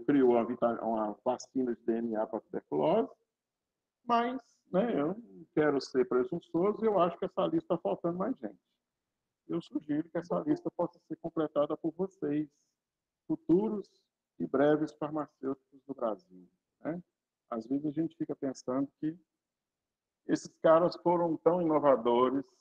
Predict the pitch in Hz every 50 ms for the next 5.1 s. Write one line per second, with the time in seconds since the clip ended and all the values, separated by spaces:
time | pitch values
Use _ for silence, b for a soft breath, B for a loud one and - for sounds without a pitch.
0 | _ _ _ _ _ - 147 147 139 135 131 127 127 131 - 131 127 - - -
1 | _ _ _ - 196 220 214 185 - _ _ _ 202 185 _ - 180 165 120 87
2 | 87 - _ _ _ _ _ _ _ _ _ _ _ _ _ _ _ _ _ _
3 | - 359 415 427 381 - 262 - - 160 139 - - - 127 123 123 - - 113
4 | 117 113 110 110 110 107 - _ _ _ _ _ - 151 165 156 - - _ _
5 | _